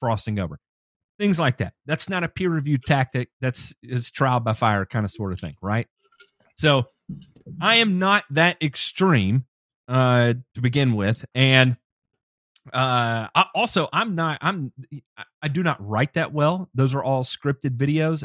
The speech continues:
I'm not even close to being able to write that well. <laughs> That is someone who is very well read. That is someone who's extremely educated, and that ain't me. I, I'll tell you right now, I'm,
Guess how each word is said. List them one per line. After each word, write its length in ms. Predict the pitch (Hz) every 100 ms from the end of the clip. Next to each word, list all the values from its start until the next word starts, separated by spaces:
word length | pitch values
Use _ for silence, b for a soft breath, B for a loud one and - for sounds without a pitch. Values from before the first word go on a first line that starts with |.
| -
I'm 260 | 120 113 -
not 460 | 110 120 143 156
even 200 | 156 135
close 400 | 120 - 156 147
to 80 | -
being 200 | 139 135
able 160 | 131 123
to 40 |
write 200 | 123 120
that 180 | 123 117
well. 180 | 120 117
<laughs> 60 | - _ _ _
That 140 | 147
is 100 | 147
someone 260 | - 143 135
who 140 | 135
is 120 | 113
very 420 | 98 95 123 143 135
well 340 | 101 110 127
read. 480 | 123 123 127 123 120 - _ _ _
That 100 | 127
is 140 | 135 -
someone 240 | 135 120
who's 280 | 120 117 95
extremely 640 | 101 - 127 135 135 120
educated, 640 | 120 123 117 139 135 135 127 _ _ _ _ -
and 100 | 117
that 160 | 123
ain't 180 | 131 127
me. 300 | 107 113 82 _ _ _ -
I, 200 | 117 113 -
I'll 160 | 123 -
tell 100 | 135
you 160 | 131
right 240 | 120 120 117
now, 300 | 117 107 92 _
I'm, 300 | 113 117 107